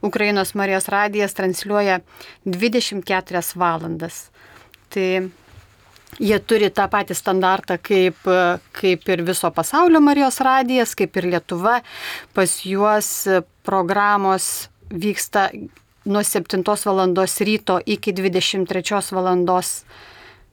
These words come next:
vakaro gyvai. Jie turi labai daug tiesioginių transliacijų, tiesioginių laidų. Ir nuo tūks-, du tūkstančiai dvyliktųjų metų Marijos radijas Ukrainoje plėtėsi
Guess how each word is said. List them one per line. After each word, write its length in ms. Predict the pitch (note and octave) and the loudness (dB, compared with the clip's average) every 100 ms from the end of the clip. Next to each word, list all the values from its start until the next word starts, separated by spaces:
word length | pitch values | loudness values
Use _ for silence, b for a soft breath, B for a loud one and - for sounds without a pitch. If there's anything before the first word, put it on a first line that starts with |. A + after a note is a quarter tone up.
| - | -12
vakaro 880 | F#3 F#3+ F#3+ F#3 - F#3+ F#3+ F#3 F3+ | -4 0 2 0 0 0 2 2 2
gyvai. 680 | D#3+ G3 G3 F#3 F3 A#3+ C#4 | 2 0 2 4 4 2 0
Jie 160 | G#3 | -2
turi 240 | G3+ G#3+ F#3 | 0 0 2
labai 380 | F3 G#3+ A3 G3 | 2 2 2 2
daug 360 | G3 F#3+ - - - | 2 0 -4 -20 -6
tiesioginių 580 | F3+ - F3+ G#3+ C4 C4 | -4 0 0 0 0 0
transliacijų, 880 | B3+ B3+ C#4 C#4 C#4 - C4+ C4+ C4 | 0 0 2 2 2 -2 -2 0 0
tiesioginių 640 | F#3 - F#3+ F#3+ F#3 E3+ | -4 -2 -2 0 2 2
laidų. 340 | E3+ E3 A3+ C#4 C#4+ _ _ _ b b b b b b b b b b _ _ - | 2 0 2 2 0 _ _ _ b b b b b b b b b b _ _ -2
Ir 400 | A3+ A3 A3 A3+ | 2 4 4 4
nuo 160 | A3 G#3+ | 2 2
tūks-, 300 | B3 A#3+ - | 0 -4 -2
du 160 | G#3+ | 0
tūkstančiai 480 | A3+ A#3 - G#3+ A#3 | 0 0 0 2 0
dvyliktųjų 540 | G#3 A3 G#3 - A3+ G3+ | 2 0 0 0 2 2
metų 400 | G3+ G#3+ - A#3 | 2 2 0 0
Marijos 380 | A3 G#3+ G3+ - | 2 2 0 0
radijas 460 | A3 G#3 G#3 - G#3 | 0 2 0 0 -2
Ukrainoje 480 | G#3+ G#3 G#3 G3 F#3 | 0 2 2 0 0
plėtėsi 760 | G3 F#3 F#3 C4 C4+ - F4 | 0 0 2 0 0 2 2